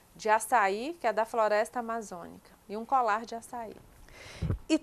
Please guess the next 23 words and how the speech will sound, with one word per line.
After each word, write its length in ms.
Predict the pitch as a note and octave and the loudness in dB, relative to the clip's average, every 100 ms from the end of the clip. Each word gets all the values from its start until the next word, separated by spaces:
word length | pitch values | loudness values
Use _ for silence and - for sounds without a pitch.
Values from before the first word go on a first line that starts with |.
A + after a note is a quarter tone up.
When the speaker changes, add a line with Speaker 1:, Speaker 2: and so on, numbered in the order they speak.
| - | 4
Speaker 2:
é, 600 | A#3+ C4 C4+ C4 C4 B3+ - _ - _ - - | 8 10 10 10 10 8 4 _ -20 _ -10 0
tem, 240 | F4 D4+ | 0 0
é, 400 | - - A3+ C4 - | -8 -2 4 4 4
elas 280 | C4 D4+ C#4+ | 4 4 6
exportam 540 | C4+ - D4 - A#3 | 2 8 8 8 2
muito 400 | A3 C4 A#3+ G3+ | -2 -2 -4 -8
já? 260 | F#3 A#3+ D4+ - _ _ - - - - _ - | -4 -4 -4 -12 _ _ -20 -20 -20 -20 _ 0
Speaker 1:
Nós 260 | A3+ A#3 | 2 2
iniciamos 1160 | C4+ B3+ C#4 - C4 A3 A3 A3 G3+ F#3 - - | 0 -4 -6 -6 -4 -4 -4 -4 -6 -10 -12 -8
há 80 | G3+ | -8
três 480 | - A#3+ C4+ C4+ G#3+ | -4 -2 0 -2 -6
anos 480 | G#3 G#3 G3 F#3+ A3+ | -6 -6 -6 -8 -8
uma 240 | A3+ A#3+ | -4 -2
parceria 800 | A#3+ A3 - A3 G3 G#3 G#3 G3+ | -2 -2 -4 -4 -4 -6 -4 -6
com 180 | G3+ G#3+ | -6 -6
a 100 | G3+ | -6
bit, 600 | E3+ G3 A#3+ D4 - C#4 | -6 -8 -8 -8 -10 -10
né, 220 | C4+ G3+ | -10 -8
Associação 600 | G#3 - G3 F#3+ G3 G#3+ G#3 | -8 -8 -8 -8 -8 -10 -6
Brasileira 640 | G3+ G3+ G3+ F#3+ F#3 F#3 | -4 -4 -4 -6 -6 -8
de 120 | F#3 | -10
Indústria 460 | G3 F3+ G3 - F3+ - | -12 -10 -12 -12 -14 -8
Têxtil, 600 | F#3+ G3 B3 - - | -4 -4 -4 -6 -8